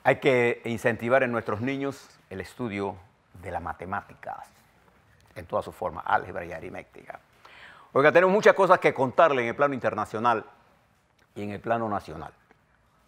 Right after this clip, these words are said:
En el plano internacional hay dos elecciones que debemos darle seguimiento, Fernando. Una, la que pasó en Japón,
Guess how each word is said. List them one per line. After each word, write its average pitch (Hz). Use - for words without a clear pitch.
En 147
el 147
plano 233
internacional 151
hay 135
dos 151
elecciones 131
que -
debemos 107
darle 120
seguimiento, 104
Fernando. 98
Una, 180
la 110
que 113
pasó 101
en 147
Japón, 143